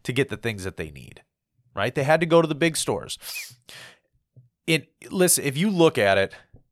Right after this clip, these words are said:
this coronavirus pandemic has been the biggest transfer of wealth, right? Has the biggest transfer of wealth, right? The wealthiest people got so much wealthier, and the poorest people got so much poorer.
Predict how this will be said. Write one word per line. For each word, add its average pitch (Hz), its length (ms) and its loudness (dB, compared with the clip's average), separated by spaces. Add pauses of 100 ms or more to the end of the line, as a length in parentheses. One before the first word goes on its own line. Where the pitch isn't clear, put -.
(120)
this 151 260 6
coronavirus 151 800 4
pandemic 110 560 -4
has 113 160 -4
been 113 180 -4
the 107 100 -6
biggest 127 500 -2
transfer 117 640 -6
of 101 160 -10
wealth, 92 640 -2 (320)
right? 107 420 0
Has 113 180 -12
the 120 80 -8
biggest 151 460 -4
transfer 135 400 -4
of 110 120 -6
wealth, 104 460 0 (200)
right? 120 220 0 (300)
The 147 100 2
wealthiest 165 720 2
people 151 500 -8 (140)
got 110 180 -2
so 160 400 2
much 143 280 0
wealthier, 110 520 0 (500)
and 156 140 -4
the 147 80 -2
poorest 185 640 2
people 95 480 -10 (300)
got 120 180 2
so 165 400 6
much 147 400 0
poorer. 92 500 -4